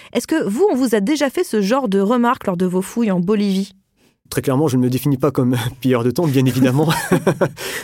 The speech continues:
Speaker 1: Ben,
Speaker 2: Vous
Speaker 1: c'est
Speaker 2: en
Speaker 1: bien,
Speaker 2: doutez.
Speaker 1: bonne nouvelle déjà.
Speaker 2: <laughs> C'est une bonne chose. Mais, euh, j'ai envie, alors, il y a une grande différence déjà entre le pilleur de tombes et l'archéologue. Comme je vous le disais, c'est l'importance du contexte stratigraphique. L'importance d'exhumer les vestiges avec une méthodologie scientifique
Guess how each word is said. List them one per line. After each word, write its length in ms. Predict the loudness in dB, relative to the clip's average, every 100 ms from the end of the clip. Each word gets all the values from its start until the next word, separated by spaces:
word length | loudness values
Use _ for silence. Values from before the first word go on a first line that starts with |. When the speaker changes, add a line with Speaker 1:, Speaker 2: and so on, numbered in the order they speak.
| -2
Speaker 1:
Ben, 80 |
Speaker 2:
Vous 20 | 2
Speaker 1:
c'est 140 | 2
Speaker 2:
en 20 |
Speaker 1:
bien, 120 | 4 4
Speaker 2:
doutez. 100 | 4
Speaker 1:
bonne 100 | 4
nouvelle 260 | 2 2
déjà. 160 | 2 2 0 -2
Speaker 2:
<laughs> 200 | 0 -2
C'est 380 | -2 -2 0 2
une 80 | 2
bonne 160 | 2
chose. 280 | 2 2 0 -4 -12 -14 -14 -4
Mais, 400 | 2 4 4 4
euh, 680 | 2 2 2 2 2 2 2
j'ai 120 | 2
envie, 180 | 0 -2 -2
alors, 220 | -2 -2 -6 -2
il 80 |
y 20 | 0
a 20 |
une 60 |
grande 180 | 2 2
différence 400 | 0 0 0 0
déjà 260 | 0 0 0
entre 220 | -2 -4
le 60 | -2
pilleur 220 | -2 -2
de 80 | -2
tombes 180 | -2
et 40 | -2
l'archéologue. 580 | -2 -2 0 0 -2 -6
Comme 180 | -4 -2
je 40 |
vous 60 | -2
le 60 | -4
disais, 260 | -2 -2
c'est 280 | -2 -2 0
l'importance 460 | 0 0 -4 -4 -4
du 100 | -4
contexte 360 | -4 -4 -6
stratigraphique. 680 | -6 -6 -4 -6 -6 -16 -20 _ _ -8
L'importance 840 | -4 -2 -4 -4 -2 -2 -4 -10 -12
d'exhumer 800 | -10 -6 -2 -2 0 0 0 0
les 160 | 0
vestiges 580 | -2 -4 -4 -4 -4 -6 -14 -20 -20 _
avec 340 | -4 0 0 0
une 100 | 0
méthodologie 680 | 0 0 0 0 -2 -2 -6
scientifique 760 | -6 -6 -6 -8 -10 -12 -14